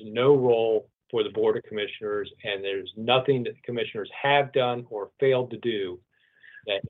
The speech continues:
interfered with the process of the chief petitioners for either the, uh, aerial spray ban initiative or the community rights initiative. So if you've heard from somebody out there that some, that we did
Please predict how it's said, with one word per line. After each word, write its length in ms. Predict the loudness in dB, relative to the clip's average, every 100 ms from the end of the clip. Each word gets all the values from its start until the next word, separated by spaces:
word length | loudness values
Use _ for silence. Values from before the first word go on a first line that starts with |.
| _
interfered 600 | -4 0 -2 2 2 2 -2
with 180 | -4
the 60 | -4
process 600 | -2 2 2 0 -4 -4 -6 _ _ _ _ _
of 120 | -6 -6
the 80 | -10 -14 _
chief 240 | -4 -4 -2
petitioners 680 | -2 0 -2 -4 -6 -6 -6 -10
for 280 | -2 -2 -2 -2
either 380 | 0 0 0 -6
the, 260 | -6 -14 -14 -18 -14
uh, 180 | -12 -10 0
aerial 240 | 4 4 0 -16
spray 260 | 0 4 4
ban 340 | 4 -2 -2
initiative 580 | -4 -6 -8 -6 -6 -6 -6
or 160 | -6 -6
the 100 | -6 -8
community 380 | -8 -4 -4 0
rights 260 | 0 -2 -8
initiative. 520 | -12 -8 -8 -10 -16 _ _ _ _ _ _ _ _ -2
So 320 | 2 4 2 -4
if 160 | -8
you've 140 | -6 -6 -6 6
heard 320 | 8 8 2 -2
from 220 | -2 -2 -4
somebody 340 | -2 0 2
out 240 | 2 0
there 220 | 0 -2 -2
that 120 | -6 -12
some, 200 | -6 -6 -6
that 160 | -12 -10
we 140 | -10 4
did 200 | 4